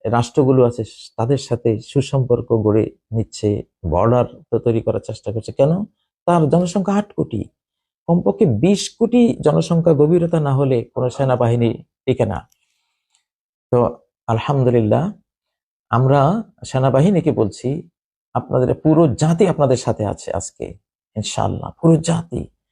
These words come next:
জাতির ভাবমূর্তি নষ্ট করে আপনারা কোনো দিক যাবেন না। মীর জাফরের ইতিহাস, মীর জাফরের নামে সেনাবা-,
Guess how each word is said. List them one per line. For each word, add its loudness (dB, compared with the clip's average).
জাতির 0
ভাবমূর্তি -2
নষ্ট -2
করে 2
আপনারা 0
কোনো 4
দিক 2
যাবেন -2
না। -6
মীর 2
জাফরের 0
ইতিহাস, -4
মীর 2
জাফরের 0
নামে 0
সেনাবা-, -2